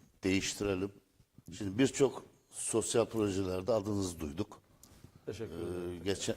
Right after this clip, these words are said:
Speaker 1: geçtiğimiz günlerde Muay Thai yarışmalarında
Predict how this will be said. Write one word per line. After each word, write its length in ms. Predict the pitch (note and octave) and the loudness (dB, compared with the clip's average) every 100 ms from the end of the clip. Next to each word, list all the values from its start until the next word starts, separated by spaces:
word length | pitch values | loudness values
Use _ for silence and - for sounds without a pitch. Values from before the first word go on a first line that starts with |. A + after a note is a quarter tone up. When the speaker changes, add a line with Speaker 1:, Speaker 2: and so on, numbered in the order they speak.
| - | 2
Speaker 1:
geçtiğimiz 540 | G2+ - G#2 G2+ F2+ | 0 2 0 -2 -2
günlerde 600 | G2 G2 F#2 F2 F#2 F2+ D#2+ - - - - - - - _ - | -2 0 2 0 0 -2 -4 -12 -20 -20 -20 -20 -20 -20 _ -6
Muay 300 | F2+ F2+ F#2 | 0 2 2
Thai 260 | F2 F#2 F2 | 0 0 0
yarışmalarında 920 | E2+ E2 - - E2 D#2+ D#2 E2 | 0 -2 -4 -4 -4 -4 -4 -4